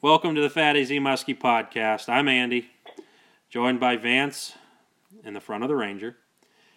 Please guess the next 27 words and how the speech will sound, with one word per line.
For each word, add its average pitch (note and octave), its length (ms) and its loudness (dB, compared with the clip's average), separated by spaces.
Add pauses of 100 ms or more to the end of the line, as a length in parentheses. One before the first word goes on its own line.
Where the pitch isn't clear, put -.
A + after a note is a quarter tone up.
(140)
and A2+ 300 -6
Todd C3 260 4
Young B2+ 220 0
on A#2+ 100 -4
speakerphone. A#2 720 -4 (800)
Uh, G2+ 300 -2
this A#2 120 -6
podcast B2 600 0
is A2+ 80 -8
brought A#2+ 300 0
to C3 100 -6
you B2 60 -2
by A#2+ 280 0
Fat B2+ 260 -2
A B2 120 0
Z B2+ 160 -2
Muskie B2+ 400 -4
Products. B2+ 640 0 (340)
Check C3 220 -4
us - 140 -4
out, B2+ 280 4
fat B2+ 180 0
A B2+ 60 2
Z B2 140 -2
muskie B2 340 -2
dot A2+ 220 -2
com. D3+ 440 2